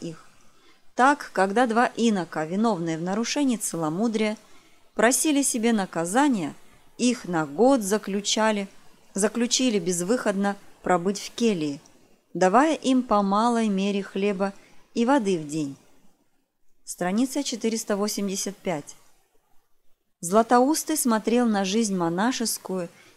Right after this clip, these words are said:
не как на жизнь, доступную только для некоторых избранных.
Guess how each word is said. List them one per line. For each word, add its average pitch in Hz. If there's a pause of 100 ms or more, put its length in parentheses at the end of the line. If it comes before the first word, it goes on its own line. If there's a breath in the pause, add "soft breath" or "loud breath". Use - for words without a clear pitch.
не 214
как 320
на 220
жизнь, 185 (160)
доступную 185
только 180
для 175
некоторых 180
избранных. 151